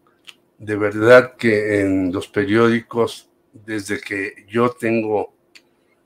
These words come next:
no solamente uso de razón, sino intervengo en ellos, veo a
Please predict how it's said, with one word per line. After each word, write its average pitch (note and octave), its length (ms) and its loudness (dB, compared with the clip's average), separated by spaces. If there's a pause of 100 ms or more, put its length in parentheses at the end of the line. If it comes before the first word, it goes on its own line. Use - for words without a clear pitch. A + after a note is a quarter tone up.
(260)
no A2 240 -2
solamente G#2+ 540 -4
uso G#2+ 280 -8
de F2+ 120 -10
razón, A#2 440 -8
sino F#2+ 520 -8 (840)
intervengo A2+ 800 0
en G2+ 80 -2
ellos, A#2 640 -2 (560)
veo A#2+ 500 6
a G2+ 300 0